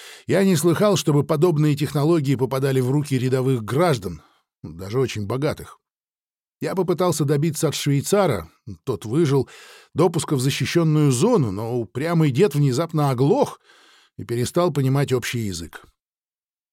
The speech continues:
Так что я побродил по особняку, оделся в обширные гардеробные старшего Попова, нашел спальню Василисы. Очень мило, если вы любите сочетание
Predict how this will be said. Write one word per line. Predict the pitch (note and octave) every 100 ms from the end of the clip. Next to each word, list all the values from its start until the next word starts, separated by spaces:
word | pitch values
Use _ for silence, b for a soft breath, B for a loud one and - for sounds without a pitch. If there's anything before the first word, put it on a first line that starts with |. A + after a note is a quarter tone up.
| _
Так | - D3
что | D#3+ D3 - _ _ _ _
я | - D#3+
побродил | B2+ A#2 B2 B2+ A#2
по | A#2
особняку, | - - A2 C#3+ D3 G#3 D3+ b b b b b b -
оделся | C3 F3+ A#3+ -
в | C#3+
обширные | D3 - G#3 G#3+ F3 D3
гардеробные | B2+ B2 B2+ D3 F3 D3 C#3+
старшего | C3 - C3+ B2 B2+ A#2+
Попова, | - G#2 F3 F#3 F3 C3+ B B B B _ _ -
нашел | G2 F#3 F3
спальню | - F#3 F#3 E3+ D3+
Василисы. | C3+ C3+ B2+ C3 D#3+ - G#2 - _ _ _ _ _ _
Очень | E3 - D#3
мило, | C#3 A3 D3+
если | G2+ - F#2
вы | G2+
любите | A#2+ C3+ -
сочетание | - G#2+ G#2 C3 C3 B2+